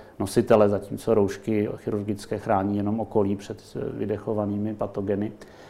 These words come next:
tak, eh, to vyvolalo velký, vel-, zase velké pozdvižení na sociálních sítích, ale, eh, to si myslím, že do určité míry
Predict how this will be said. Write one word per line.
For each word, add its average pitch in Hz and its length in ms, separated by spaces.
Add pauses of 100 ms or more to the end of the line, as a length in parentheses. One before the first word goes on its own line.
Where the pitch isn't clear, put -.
(280)
tak, - 320
eh, 101 180
to 113 100
vyvolalo 107 840
velký, 107 580
vel-, 107 140
zase 101 260
velké 107 260
pozdvižení 104 640
na 104 100
sociálních 104 600
sítích, 110 520 (600)
ale, 107 500
eh, 95 540 (1040)
to 110 100
si - 140
myslím, 117 320
že 117 140
do 107 240
určité 120 380
míry 107 520